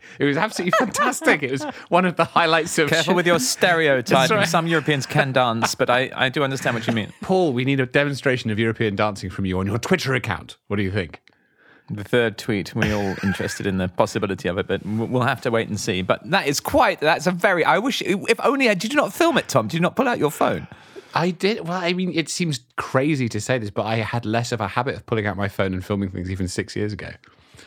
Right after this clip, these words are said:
Speaker 1: Now, we're gonna talk to Katharine Hayhoe in a minute, and I'll, I'll introduce her in just a sec. But just before we do, let's give us, indulge ourselves for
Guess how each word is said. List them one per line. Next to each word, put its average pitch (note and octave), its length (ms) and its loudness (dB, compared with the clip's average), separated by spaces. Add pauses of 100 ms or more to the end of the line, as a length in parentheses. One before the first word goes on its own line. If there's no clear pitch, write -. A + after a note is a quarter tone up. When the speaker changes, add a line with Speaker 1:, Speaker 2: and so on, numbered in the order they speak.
(200)
Speaker 1:
Now, D#3 340 2
we're E3+ 140 0
gonna A#3+ 180 2
talk A3+ 160 -2
to - 80 -4
Katharine D3+ 300 -2
Hayhoe B2 300 0
in F2+ 40 -4
a F2 60 -6
minute, D#2+ 240 -8
and G#2+ 100 2
I'll, A2+ 240 2
I'll A#2+ 160 0
introduce C3 480 -2
her G2+ 140 0
in F2+ 60 -6
just G#2 180 -8
a A#2 40 -6
sec. - 260 -4
But A#2+ 100 -6
just F#3+ 160 -2
before A3+ 240 0
we G3+ 80 0
do, D3 160 0
let's C#3+ 160 -6
give A3 160 -4
us, - 200 -6
indulge E3+ 600 0
ourselves D#2+ 640 -6 (420)
for B2 640 0